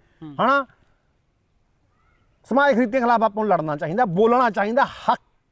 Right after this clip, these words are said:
Speaker 2: ਕਿਸੇ ਗਰੀਬ ਦੇ ਹੱਕ ਲਈ ਬੋਲਣਾ ਬਹੁਤ ਜ਼ਰੂਰੀ ਹੈ।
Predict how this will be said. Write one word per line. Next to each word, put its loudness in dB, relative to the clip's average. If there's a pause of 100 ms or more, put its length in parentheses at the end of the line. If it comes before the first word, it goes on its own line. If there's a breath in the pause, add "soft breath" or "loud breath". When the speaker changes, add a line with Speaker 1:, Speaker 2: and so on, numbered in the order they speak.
Speaker 2:
ਕਿਸੇ 2
ਗਰੀਬ 0
ਦੇ 2
ਹੱਕ 0
ਲਈ 0
ਬੋਲਣਾ 0
ਬਹੁਤ -8
ਜ਼ਰੂਰੀ -18
ਹੈ। -20